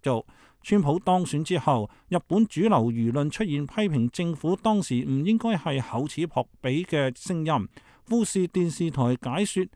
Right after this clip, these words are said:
委員木村太郎就表示，外務省內甚至係曾經有分析聲稱，川普百分之百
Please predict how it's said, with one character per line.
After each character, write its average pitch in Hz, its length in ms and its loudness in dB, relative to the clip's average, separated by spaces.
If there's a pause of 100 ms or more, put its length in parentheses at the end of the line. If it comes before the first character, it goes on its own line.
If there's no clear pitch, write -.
(200)
委 151 200 0
員 151 340 0
木 - 180 -4
村 226 220 2
太 160 240 0
郎 104 160 -4
就 131 140 -2
表 120 180 -6
示， 135 260 -4 (280)
外 180 140 4
務 180 200 2
省 220 320 2
內 170 220 2
甚 165 320 -4
至 202 120 -2
係 156 160 2
曾 120 160 -2
經 220 160 0
有 147 100 0
分 208 300 0
析 - 160 -8
聲 196 240 -4
稱， 202 220 -2 (180)
川 233 220 2
普 180 160 -2
百 185 180 -4
分 151 180 -6
之 208 120 -4 (100)
百 151 180 2